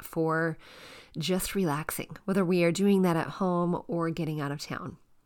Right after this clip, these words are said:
Others of us, this is a time to get caught up on home projects or projects that might have been sitting around and waiting for a while. If you go to any of the local hardware stores this weekend, chances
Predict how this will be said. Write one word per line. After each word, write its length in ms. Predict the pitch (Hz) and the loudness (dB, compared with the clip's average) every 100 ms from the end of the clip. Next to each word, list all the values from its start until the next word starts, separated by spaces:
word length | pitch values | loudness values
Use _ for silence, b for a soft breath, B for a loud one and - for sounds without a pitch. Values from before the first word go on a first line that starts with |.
| _ - - | _ -16 -10
Others 220 | - 247 | -6 -2
of 100 | 254 | -2
us, 240 | 262 262 - | -2 -2 -4
this 240 | 208 208 | -6 -4
is 140 | 226 | 0
a 60 | 247 | 0
time 340 | - 185 185 | 0 0 0
to 180 | 185 - | 2 0
get 200 | 170 - | 0 0
caught 240 | - 185 180 | 2 2 4
up 180 | 180 - | 2 0
on 100 | 175 | -4
home 260 | 180 175 175 | 0 0 0
projects 600 | 175 180 175 - - - B B B B | 0 0 2 0 -4 -8 B B B B
or 100 | 190 | 0
projects 560 | 190 185 170 170 185 - | 2 4 4 4 2 2
that 320 | 175 160 - | 2 2 0
might 400 | 165 175 180 - | -2 2 2 0
have 180 | 180 185 | -2 0
been 280 | 175 165 165 | 0 2 0
sitting 320 | - 175 175 | 0 -2 -2
around 260 | 165 156 156 | -2 0 0
and 140 | 160 | 0
waiting 260 | 156 156 160 | 2 0 -2
for 200 | 156 135 | -2 -2
a 60 | |
while. 400 | 139 127 - - - _ B B B B B B | -2 -4 -6 -10 -14 _ B B B B B B
If 180 | 196 | 2
you 180 | 196 233 | 4 2
go 240 | 226 214 196 | 4 4 4
to 640 | - 196 170 160 156 165 _ - | 2 6 8 8 6 2 _ -2
any 300 | 180 196 208 | 2 4 4
of 340 | 170 165 160 | 4 2 2
the 120 | 175 | 0
local 460 | 151 147 156 - 185 | 2 0 0 0 -2
hardware 420 | 175 156 143 151 | -2 -4 -2 -2
stores 360 | 143 - - - | -2 -4 -6 -4
this 180 | - - | -6 -8
weekend, 440 | - - - - - | -10 -8 -8 -12 -6
chances 520 | - 117 196 247 | -4 -4 -2 -4